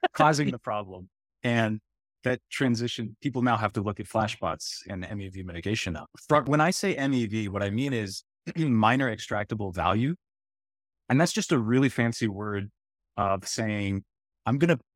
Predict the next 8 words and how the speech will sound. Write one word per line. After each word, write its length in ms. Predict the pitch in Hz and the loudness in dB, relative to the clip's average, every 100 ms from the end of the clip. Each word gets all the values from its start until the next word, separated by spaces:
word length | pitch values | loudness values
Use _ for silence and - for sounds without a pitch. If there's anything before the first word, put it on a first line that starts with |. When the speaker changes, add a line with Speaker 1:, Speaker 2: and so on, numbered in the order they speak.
| _ | _
Speaker 2:
pay 300 | - 143 156 | -2 0 2
gas 560 | 131 101 98 165 - - | 0 -2 -2 -6 -10 -8
to 120 | 110 | -4
make 180 | 110 113 | -2 -2
a 40 | |
transaction 600 | - 110 98 98 104 117 | -2 -2 -2 -4 -4 -4
on 120 | 104 98 | -6 -6
Ethereum. 600 | - 92 98 131 156 | -6 -4 -4 -4 -6